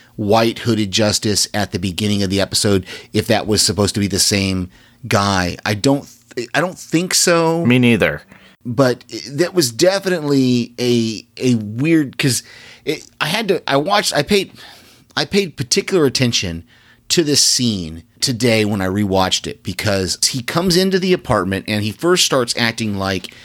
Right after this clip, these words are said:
Speaker 1: like he thinks Will is the one who's giving Hooded Justice the information. But then, of course, in the very next scene, when we see them having sex together,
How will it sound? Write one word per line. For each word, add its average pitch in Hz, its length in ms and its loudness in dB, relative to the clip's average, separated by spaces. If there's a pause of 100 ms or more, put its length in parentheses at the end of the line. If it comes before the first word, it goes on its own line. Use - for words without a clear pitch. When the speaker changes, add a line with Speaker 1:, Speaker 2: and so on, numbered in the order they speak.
(220)
Speaker 1:
like 113 160 -2
he 147 200 -4
thinks 123 540 0
Will 131 440 4
is 110 200 2
the 107 60 0
one 107 220 0
who's 92 200 -4
giving 143 520 0
Hooded 104 300 -2
Justice 87 720 -2 (460)
the 123 180 4
information. 117 720 0 (540)
But - 200 -4
then, 143 280 2
of - 180 -6
course, - 380 2
in 127 200 0
the 107 80 -2
very 107 260 -2
next 139 340 0
scene, 185 440 2
when 117 80 4
we 113 100 2
see 131 180 2
them 117 180 0
having 98 280 -4
sex - 300 0
together, 98 540 -2